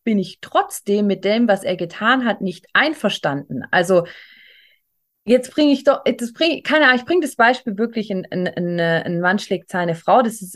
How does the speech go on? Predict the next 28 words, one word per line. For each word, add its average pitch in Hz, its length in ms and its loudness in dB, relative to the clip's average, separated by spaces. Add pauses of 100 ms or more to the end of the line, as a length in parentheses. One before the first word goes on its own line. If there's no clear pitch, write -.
(160)
echt 220 240 -2
auch 175 120 0
ein 180 80 -4
krasses - 420 -4
Beispiel, 180 460 0
wo 170 120 -4
wir 170 140 0
alle 175 160 0
sagen, 160 560 0
wow. 233 680 4
Und, 202 400 -4
und 202 160 -2
das 208 140 -8
eine 233 280 0
ist 208 160 -8
ja 214 140 0
auch, 202 220 0
dass 196 200 -4
natürlich, 233 760 -4
ähm, 185 320 -2
das 165 220 -8
Opfer 180 260 -2
sich 175 260 -12
schützen 294 380 -2
soll 220 360 2
und 190 180 -2
dass 190 160 0
dieses 196 320 -8